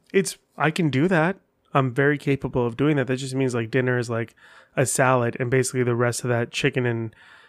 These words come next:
and mashed potato, and I'm fine, and it's okay. But, like,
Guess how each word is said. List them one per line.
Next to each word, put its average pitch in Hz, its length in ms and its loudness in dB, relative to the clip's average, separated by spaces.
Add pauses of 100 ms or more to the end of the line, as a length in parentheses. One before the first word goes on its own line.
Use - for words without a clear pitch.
(160)
and 120 200 2
mashed 123 260 0
potato, 160 400 2
and 131 140 0
I'm 120 120 0
fine, 139 640 0 (600)
and 151 80 2
it's 147 120 2
okay. 196 180 0
But, 170 160 2
like, 151 200 -2